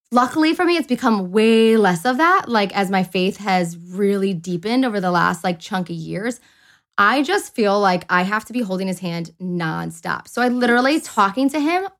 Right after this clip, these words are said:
Speaker 1: all day. I kind of probably look like a crazy person if you don't know that I'm talking to God and I'm, like, walking around. I'm like, "Well, I don't know, Mama." <laughs> Like, I'm, like, literally having a conversation with myself,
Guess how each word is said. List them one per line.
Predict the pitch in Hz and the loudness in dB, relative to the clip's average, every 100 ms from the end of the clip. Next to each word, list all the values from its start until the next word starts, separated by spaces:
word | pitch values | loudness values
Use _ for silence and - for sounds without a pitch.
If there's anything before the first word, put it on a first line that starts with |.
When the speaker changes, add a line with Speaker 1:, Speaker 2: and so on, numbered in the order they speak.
| _ | _
Speaker 1:
all | - 190 185 185 | 0 4 4 2
day. | 190 180 | 0 -2
I | 190 | -2
kind | 190 220 262 | -6 -4 -2
of | |
probably | 285 349 403 | -2 -4 -2
look | 269 254 | -4 -4
like | 285 | -4
a | 285 | -6
crazy | 277 196 196 | -8 -8 -6
person | 240 247 | -8 -6
if | 285 | -4
you | 233 | -4
don't | 175 196 220 | -2 -2 0
know | |
that | 240 | 0
I'm | 254 | 2
talking | 254 247 | 0 0
to | 240 | 2
God | 196 196 | 4 4
and | 202 | 2
I'm, | 190 | -2
like, | 196 | -2
walking | 196 196 | 0 -2
around. | 214 214 | -2 -2
I'm | |
like, | 220 226 | -2 -2
"Well, | 220 - | -8 -10
I | |
don't | 427 320 | -2 0
know, | 226 233 | 0 -4
Mama." | 269 330 294 | -4 -2 0
<laughs> | |
Like, | 339 330 | 0 0
I'm, | 381 339 | 2 2
like, | 392 | 4
literally | 508 - 571 440 392 440 523 539 508 | 4 4 4 6 6 6 6 6 6
having | 427 440 | 4 4
a | |
conversation | 370 359 330 320 294 | 2 0 0 0 0
with | 262 | -2
myself, | 262 330 302 | 2 2 0